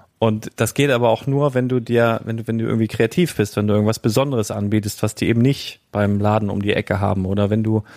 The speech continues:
wenn du halt weißt, was du in deinen Laden reinstellen musst, damit die Leute begeistert sind, wenn sie da reinkommen. Oder wenn du einfach weißt, worüber du sprichst. Und deswegen kann ich jetzt pauschal nicht sagen, nur weil du jetzt vielleicht die Beobachtung machst oder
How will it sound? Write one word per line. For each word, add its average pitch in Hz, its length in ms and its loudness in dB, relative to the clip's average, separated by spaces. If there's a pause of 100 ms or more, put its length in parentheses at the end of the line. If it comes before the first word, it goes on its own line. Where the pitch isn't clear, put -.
(240)
wenn 120 100 0
du 113 60 4
halt 117 140 2
weißt, 131 300 2
was 131 200 -2
du 127 60 0
in 117 120 0
deinen 113 140 2
Laden 117 220 2
reinstellen 117 480 0
musst, 107 220 -4
damit 107 220 0
die 110 60 2
Leute 107 240 2
begeistert 113 500 -2
sind, 101 160 -2
wenn 98 160 2
sie 95 100 0
da 92 140 2
reinkommen. 95 460 -2
Oder 101 280 0
wenn 107 140 0
du 113 100 4
einfach 107 320 0
weißt, 120 320 0
worüber 117 300 2
du 113 100 0
sprichst. - 540 -4 (440)
Und 107 80 -4
deswegen 113 300 2
kann 117 160 0
ich 120 100 -2
jetzt - 200 -4
pauschal 113 380 0
nicht 110 140 -2
sagen, 117 380 2 (440)
nur 113 180 4
weil 120 100 4
du 117 140 0
jetzt - 420 -2 (160)
vielleicht 113 320 0
die 120 60 -6
Beobachtung 123 580 0
machst 123 280 -2
oder 101 280 0